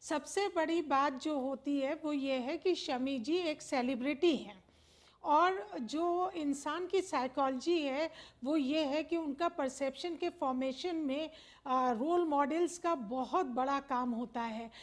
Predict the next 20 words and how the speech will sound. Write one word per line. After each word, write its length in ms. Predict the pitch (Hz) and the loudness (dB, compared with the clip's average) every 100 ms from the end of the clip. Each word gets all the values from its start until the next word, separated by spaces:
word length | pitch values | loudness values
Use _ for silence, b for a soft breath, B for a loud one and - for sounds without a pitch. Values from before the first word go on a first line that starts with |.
| B B | B B
अब 300 | 320 339 339 | 2 2 -2
रोल 360 | 254 269 349 370 | -6 -2 2 2
मॉडल 400 | 330 320 320 349 | 2 0 0 -2
की 140 | 339 | 0
मिसेस 400 | 349 302 - 330 | -2 -2 -4 -6
जब 220 | 285 302 320 | -2 -4 -2
इस 260 | 311 262 | -6 -6
ड्रेस 340 | 233 285 349 349 | -2 0 0 -4
में 80 | 311 | -4
आएंगी, 280 | 277 285 349 | -2 -2 -4
कहीं 360 | 339 294 359 | -2 -2 -2
ना 140 | 403 370 | -2 -2
कहीं 420 | 381 294 302 320 B B B | -2 -2 -2 -4 B B B
मुस्लिम 440 | 269 302 - 370 349 | -4 -4 -2 -2 0
लड़कियां 540 | 285 285 302 311 311 | -2 -2 -2 0 0
उस 320 | 302 302 277 | -2 -4 -6
ड्रेस 340 | 269 285 311 - | 0 0 0 -4
से 100 | 320 | -6
मुतासिर 600 | 294 285 262 254 - 330 | -6 -4 -2 -2 -2 -2
होके 420 | 277 269 302 285 | -2 -2 -2 -2